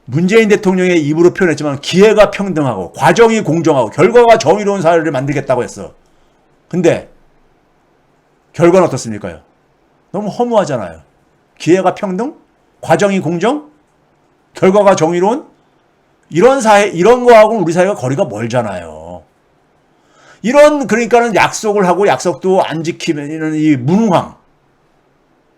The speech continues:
기성세대와 소위 과거 삼팔육, 어, 이 소위 민주화 운동을 했던 사람들의 사실 무능한 거잖아요. 약속을 우리가 공약을 비-, 빌공짜 공약을 간 거잖아요. 거기다가,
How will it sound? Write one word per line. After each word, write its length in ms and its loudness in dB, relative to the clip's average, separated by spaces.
기성세대와 920 0
소위 540 4
과거 340 -2
삼팔육, 720 -2
어, 140 -6
이 440 0
소위 160 -8
민주화 340 2
운동을 280 0
했던 160 -6
사람들의 560 -4
사실 200 -10
무능한 360 -2
거잖아요. 720 -6
약속을 480 0
우리가 240 -4
공약을 600 4
비-, 180 -16
빌공짜 640 2
공약을 420 2
간 160 0
거잖아요. 600 -10
거기다가, 840 4